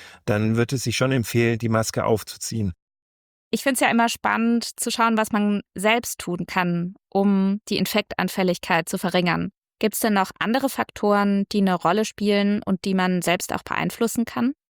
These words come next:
Speaker 1: Wenn Sie Schlafentzug haben, zum Beispiel Schichtarbeiter haben eine erhöhte Infektanfälligkeit.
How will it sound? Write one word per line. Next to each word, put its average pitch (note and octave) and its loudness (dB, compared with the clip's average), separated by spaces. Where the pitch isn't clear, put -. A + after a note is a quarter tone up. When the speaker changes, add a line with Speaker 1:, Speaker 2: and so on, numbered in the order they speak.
Speaker 1:
Wenn A#2+ 2
Sie A#2 2
Schlafentzug A#2+ -2
haben, E3 4
zum B2+ 0
Beispiel A2+ 0
Schichtarbeiter C#3+ -4
haben C3+ 2
eine C3+ 0
erhöhte B2+ -2
Infektanfälligkeit. C#3+ -4